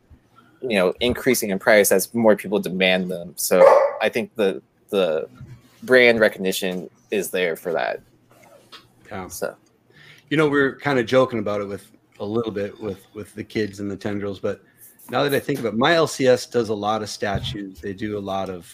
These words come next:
Speaker 2: of figures. They actually, last year they got in, not that one, but it's a Venom sideshow. It's huge with a lot of tendrils like that.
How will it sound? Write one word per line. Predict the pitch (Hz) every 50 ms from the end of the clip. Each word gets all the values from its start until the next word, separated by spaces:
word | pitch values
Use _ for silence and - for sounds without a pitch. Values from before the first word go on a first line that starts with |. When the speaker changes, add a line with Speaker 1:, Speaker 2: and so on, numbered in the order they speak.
| - _ _ _ _ _
Speaker 2:
of | - 95 85 -
figures. | - - 110 101 95 101 98 95 90 87 - - _ _ - _ _ _ _ _ _ _
They | - 127 143
actually, | 151 139 - - 143 127 110
last | 101 107 110 117 113 - -
year | 139 120
they | 113 117 113
got | 110 117 107 110 107 -
in, | 113 113 110 110 107 104 104 104 _ -
not | 113 123 147 156 - -
that | 123 120 120
one, | 131 139 139 139 139
but | 123 107 113 104 101
it's | 95 - -
a | 104
Venom | 92 95 101 107 107 110 110 110 107 107 104 101 98
sideshow. | - - - 101 98 101 98 95 - - 110 101 95 95 95
It's | 98 - - 494 - 508 508 523 - - 170
huge | 170 170 165 139 120 104 92 92 - - - _ _ _ _ _ _ _
with | - 113 110 - - -
a | - 113
lot | 113 117 120 120 117 120 123 120 -
of | 120 113 -
tendrils | - 123 117 120 123 127 135 135 139 127 127 143
like | 139 139 135 -
that. | 151 147 147 147 - -